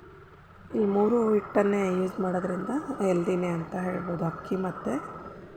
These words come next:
ಆ, ನಾವು ರಾಗಿ ಹಿಟ್ಟನ್ನು ಬೇಕಾದರೆ ಇದರಲ್ಲೇ ನಾವು ಮಿಕ್ಸ್ ಮಾಡ್ಕೋಬೋದು. ನಾನಿಲ್ಲಿ ಮೂರು ಹಿಟ್ಟು ಅಷ್ಟೇ ಯೂಸ್ ಮಾಡಿರೋದು.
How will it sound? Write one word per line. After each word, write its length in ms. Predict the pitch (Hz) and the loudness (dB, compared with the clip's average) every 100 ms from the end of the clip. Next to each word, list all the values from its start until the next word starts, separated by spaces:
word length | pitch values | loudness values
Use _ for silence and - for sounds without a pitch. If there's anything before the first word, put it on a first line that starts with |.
| - - - | -18 -14 -6
ಆ, 140 | 214 208 | -2 0
ನಾವು 180 | 214 208 | 2 4
ರಾಗಿ 600 | 202 196 247 240 226 208 | 4 4 2 2 0 -2
ಹಿಟ್ಟನ್ನು 680 | - - 202 - 208 208 | -4 0 0 2 2 2
ಬೇಕಾದರೆ 380 | 202 185 233 294 | 0 -2 -2 2
ಇದರಲ್ಲೇ 320 | 208 196 185 | 0 0 0
ನಾವು 160 | 185 180 | 0 -2
ಮಿಕ್ಸ್ 300 | 175 - - | -4 -6 -4
ಮಾಡ್ಕೋಬೋದು. 520 | 185 - 196 196 247 | -4 -4 -6 -6 -4
ನಾನಿಲ್ಲಿ 380 | 269 214 196 185 | -2 0 -2 -2
ಮೂರು 340 | 175 175 190 | -2 0 0
ಹಿಟ್ಟು 400 | 196 - - - | 0 -4 -10 -8
ಅಷ್ಟೇ 340 | 180 - - 180 | -8 -8 -4 -2
ಯೂಸ್ 220 | 175 202 | -2 -2
ಮಾಡಿರೋದು. 540 | 170 165 165 185 202 | -2 -2 -2 -4 -6